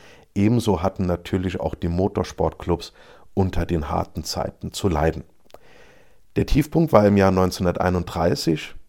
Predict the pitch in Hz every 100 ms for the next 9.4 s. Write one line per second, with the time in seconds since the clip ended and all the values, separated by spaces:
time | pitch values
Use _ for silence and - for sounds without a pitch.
0 | - - 90 85 85 101 131 - 92 95
1 | 92 104 123 101 90 92 95 95 92 87
2 | - 90 98 95 90 - _ 82 - 90
3 | 104 98 98 90 85 - - - - 90
4 | 82 76 - 95 - 85 - - 78 80
5 | 78 82 71 73 71 - - - - _
6 | - - - - - - - _ _ _
7 | _ _ _ _ _ 131 135 143 - -
8 | 143 127 113 127 147 - 107 - 110 107
9 | 92 95 92